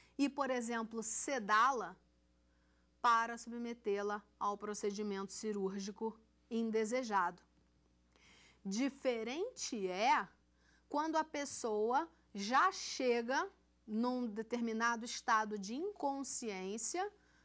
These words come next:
num hospital, por exemplo, sofreu um acidente e até mesmo não se sabia, enfim, da vontade daquela pessoa de não ser submetida a determinado tratamento,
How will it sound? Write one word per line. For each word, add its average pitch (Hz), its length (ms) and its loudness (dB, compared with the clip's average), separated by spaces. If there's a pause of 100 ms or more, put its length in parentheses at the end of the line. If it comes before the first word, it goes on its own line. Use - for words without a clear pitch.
(120)
num 202 240 -2
hospital, 202 760 6
por 208 180 -12
exemplo, 196 640 -6
sofreu 196 340 -8
um 190 60 -4
acidente 202 840 -6 (500)
e 339 60 0
até 339 240 2
mesmo 302 260 -2
não 294 200 -2
se - 160 -4
sabia, 220 1000 0 (320)
enfim, 208 720 -2
da 220 160 4
vontade 220 920 2 (140)
daquela 202 360 -4
pessoa 214 300 -6
de 254 100 -6
não 240 140 -4
ser 247 180 -2
submetida 240 840 -2
a 226 40 -2
determinado 208 580 -2
tratamento, 196 720 -4